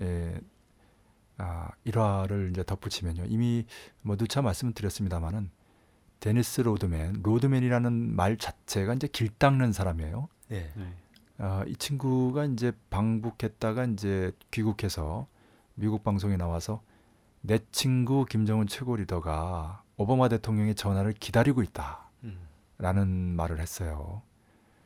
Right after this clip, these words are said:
Speaker 1: 예, 그때 분명히 전화라는 표현을 썼는데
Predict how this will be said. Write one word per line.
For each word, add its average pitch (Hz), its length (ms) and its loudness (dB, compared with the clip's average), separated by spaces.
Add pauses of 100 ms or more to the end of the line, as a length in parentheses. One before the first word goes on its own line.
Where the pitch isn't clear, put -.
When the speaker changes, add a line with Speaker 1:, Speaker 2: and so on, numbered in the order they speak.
(220)
Speaker 1:
예, 95 120 -2
그때 110 280 -4 (320)
분명히 110 320 2 (100)
전화라는 104 600 2
표현을 104 240 -2
썼는데 87 720 -4